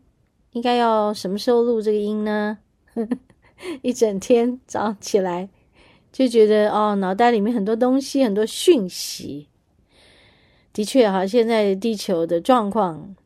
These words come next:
其实真的是转动越来越快速了。然后我就觉得，哦，每天的讯息好多，我赶快整理它。嗯，那讯息在告诉我，哦，你是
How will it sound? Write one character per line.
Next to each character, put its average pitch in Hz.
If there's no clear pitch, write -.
其 208
实 170
真 196
的 180
是 190
转 175
动 214
越 226
来 196
越 202
快 240
速 196
了。 -
然 240
后 330
我 277
就 349
觉 269
得， 269
哦， 339
每 294
天 339
的 339
讯 330
息 294
好 185
多， 226
我 208
赶 202
快 240
整 190
理 170
它。 165
嗯， 160
那 220
讯 226
息 202
在 196
告 214
诉 202
我， 175
哦， 220
你 175
是 190